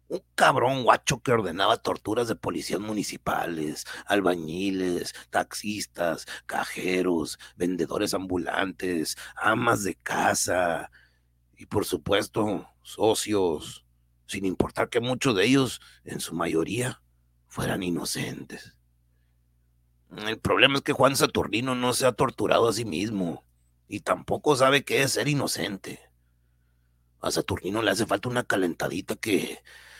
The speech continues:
de realizarse, sacaría todas las ratas de la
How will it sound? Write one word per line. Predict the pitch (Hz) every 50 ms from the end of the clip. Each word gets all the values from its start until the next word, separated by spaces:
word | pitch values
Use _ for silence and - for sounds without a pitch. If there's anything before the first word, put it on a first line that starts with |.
| - - _ _
de | - - 120 120
realizarse, | - - - - - - - - - - - 101 107 110 98 92 80 - - - - - - - -
sacaría | - - - - - - - -
todas | - - - 113 110 98
las | - - -
ratas | - 110 110 - - 139 123
de | 117 107
la | - -